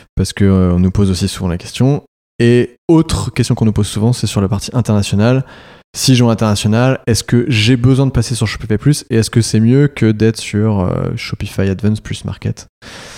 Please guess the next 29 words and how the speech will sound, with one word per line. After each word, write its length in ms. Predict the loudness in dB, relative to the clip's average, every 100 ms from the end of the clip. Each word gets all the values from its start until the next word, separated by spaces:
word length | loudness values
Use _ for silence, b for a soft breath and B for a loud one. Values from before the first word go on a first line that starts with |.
| B B -2
Euh, 480 | 2 4 4 2 2
et 60 | 2
donc 140 | 0
c'est 120 | 2 2
Ben 160 | 2
qui 100 | 2
va 40 | 0
nous 80 |
parler 200 | 2 -2
de 40 | -2
ça, 140 | 0
euh, 720 | 2 2 2 0 -4 -4 -2 -4
un 140 | -4 -2
peu 280 | 0 -2 -4
plus 200 | -8 -8
tard. 380 | -2 0 0 -2 -2
Et 220 | -2 0
évidemment, 280 | 2 4 4
il 40 |
y 40 | 2
a 40 |
d'autres 300 | 2 2 2
sujets 360 | 0 2 2 2
qu'on 120 | 2
évoquera 320 | 2 2 -2
plus 180 | -2 -2
tard 380 | 2 2 2 -2
sur, 360 | -4 -4 -2
euh, 280 | -2 0